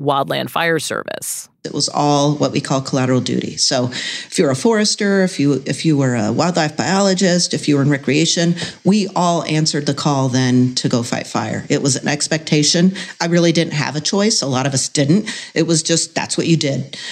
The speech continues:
Speaker 2: Nobody asked me.
Speaker 1: We're not just talking to them because of what they used to do, but because of what they do now. Instead of fighting fires, Megan now works at a program focused on teaching people how to adapt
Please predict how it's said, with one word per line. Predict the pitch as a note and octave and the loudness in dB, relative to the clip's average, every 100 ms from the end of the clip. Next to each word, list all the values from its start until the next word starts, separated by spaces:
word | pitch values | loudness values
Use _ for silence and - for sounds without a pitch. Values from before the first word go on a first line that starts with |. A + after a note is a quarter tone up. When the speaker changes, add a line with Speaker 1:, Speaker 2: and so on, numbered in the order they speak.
| - - | -14 -4
Speaker 2:
Nobody | D#3 D#3 E3+ F3 | 0 2 2 0
asked | D#3+ D3+ C#3+ | -2 -4 -6
me. | B2 C3 _ _ - - - | -6 -8 _ _ -20 -10 0
Speaker 1:
We're | A3+ | 2
not | A3+ D4 | 2 0
just | - C#4+ | -2 -2
talking | G3 F#3+ A3 G#3+ | 0 0 0 -2
to | G#3+ | 0
them | A3 A3 | 0 0
because | G3 F3+ F#3 | -2 -2 -2
of | F#3 | 0
what | F#3 - | -2 -2
they | E3+ | -4
used | E3+ F#3 G3+ - | 0 0 0 -2
to | C3+ | -6
do, | - - A3 - - _ _ _ - | -8 -8 -8 -8 -20 _ _ _ -4
but | G3 | -2
because | A3+ A3 G#3 | 0 0 0
of | F#3 | 2
what | G3 - | 0 2
they | G3+ | 0
do | F#3 F#3 | 2 2
now. | F3+ B2+ F2 _ _ _ _ _ _ _ - | 2 0 -4 _ _ _ _ _ _ _ -4
Instead | E3 F#3 | -2 0
of | E3+ | -2
fighting | - F#3+ A3 G#3 | -2 0 2 0
fires, | - G#3 G#3 G#3+ G3+ - | 0 0 2 2 0 -6
Megan | D#3+ F3+ G3+ B3+ | -4 -2 0 0
now | G#3 G3 | 2 2
works | F3 E3 - | 2 0 0
at | D#3+ | -4
a | D3 | -4
program | - F3+ F#3+ F3+ | -2 0 0 0
focused | F3 E3+ E3 E3 - | -2 -2 0 -2 -4
on | D3 C#3+ | -6 -6
teaching | - A3+ G#3+ A#3 | -2 -2 0 0
people | - D#3+ E3+ D#3+ | 0 -2 0 -2
how | - D#3+ E3+ | -2 -2 0
to | E3 F3 - | 0 -2 -2
adapt | C3+ - D3+ C3 B2+ | -6 -4 -2 -2 -6